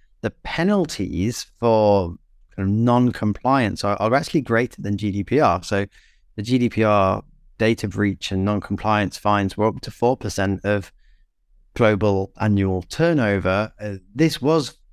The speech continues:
four percent. Uh, sorry, this was six percent, and I think it's been increased to seven percent,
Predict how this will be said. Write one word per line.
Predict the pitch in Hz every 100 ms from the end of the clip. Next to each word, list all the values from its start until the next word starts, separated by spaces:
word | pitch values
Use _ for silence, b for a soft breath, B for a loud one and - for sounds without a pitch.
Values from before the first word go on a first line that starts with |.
| -
four | 113 107
percent. | 98 - - 117 170 - - _ 104
Uh, | 113 113 110 -
sorry, | 135 110 -
this | 143 -
was | 104
six | - -
percent, | - 107 101
and | 101
I | 95
think | - 117
it's | - - _ - -
been | 110 110
increased | 104 110 - 117 - -
to | 110 107
seven | - - 143 135 120
percent, | 90 85 85 87 -